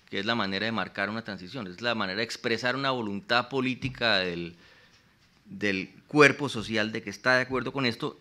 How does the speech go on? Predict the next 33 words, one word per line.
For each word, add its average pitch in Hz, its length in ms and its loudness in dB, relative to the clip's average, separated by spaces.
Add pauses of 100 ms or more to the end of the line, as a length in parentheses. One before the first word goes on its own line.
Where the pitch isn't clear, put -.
y 120 120 -2
es 107 60 -2
la 127 120 0
manera 107 320 2
de 123 180 -2
construir, 135 720 0 (180)
y 107 100 -2
este 104 160 -6
punto 110 460 -4 (320)
yo 98 220 -8
creo 104 140 -8
que 113 80 -8
es 107 60 -10
fundamental, 110 640 -2 (360)
una 127 320 2
base 151 380 12
política 110 500 -4
para 98 160 -4
la 90 80 -4
implementación 90 640 -8
de 98 60 -8
los 95 140 -10
acuerdos. 101 400 -10
No 120 200 2
es 147 80 4
suficiente 107 500 -10
firmar 90 340 -8
unos 98 160 -12
papeles 95 460 -10
en 92 100 -12
La 87 60 -10
Habana. 113 280 -10 (640)
Eh, 98 400 -6